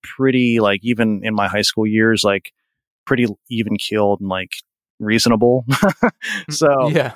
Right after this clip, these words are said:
Speaker 1: um, but I definitely think that hardcore music, like, the, the scene, all that kind of stuff, you know, gave me somewhere to belong. Um, and I,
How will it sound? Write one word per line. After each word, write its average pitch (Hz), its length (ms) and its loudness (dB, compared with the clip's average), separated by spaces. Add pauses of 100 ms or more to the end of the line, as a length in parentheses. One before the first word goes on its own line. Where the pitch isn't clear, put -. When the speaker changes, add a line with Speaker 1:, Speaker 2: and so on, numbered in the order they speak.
(200)
Speaker 1:
um, 120 440 0 (220)
but 127 280 2 (140)
I 143 120 2
definitely 131 540 0
think 110 520 -6 (160)
that 110 240 0
hardcore 110 640 0
music, 107 520 -2 (680)
like, 110 160 0
the, 107 340 -2
the 107 100 -2
scene, 117 320 2
all 113 220 2
that 113 160 0
kind 110 180 -8
of 110 80 -10
stuff, 107 400 -2 (400)
you 113 80 -4
know, 110 100 0
gave 120 260 0
me 117 80 -2
somewhere 110 320 -2
to 98 60 -10
belong. 117 680 0 (260)
Um, 98 420 -6 (180)
and 117 160 0
I, 107 80 2